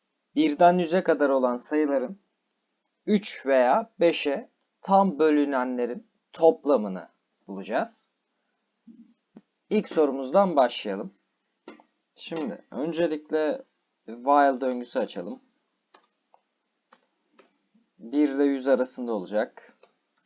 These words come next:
Küçüktür yüz. İçine giriyorum.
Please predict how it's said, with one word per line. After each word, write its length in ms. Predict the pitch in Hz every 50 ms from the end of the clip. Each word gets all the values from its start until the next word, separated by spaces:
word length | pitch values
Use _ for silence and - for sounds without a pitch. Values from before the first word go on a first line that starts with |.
| _ _ _ _ _ _ _ _ _ _
Küçüktür 640 | - 117 110 - - 113 98 _ _ _ 110 101 101
yüz. 560 | 107 107 107 98 95 - _ _ _ _ _ _ _ _ _ _ - _ _ _ _ _ _ _ - _ _ _ _ _ _ _ _ _ _ _ _ _ _ _ _ _ _ _
İçine 440 | - - - - - 101 110 123 123
giriyorum. 380 | 107 104 101 101 85 71 -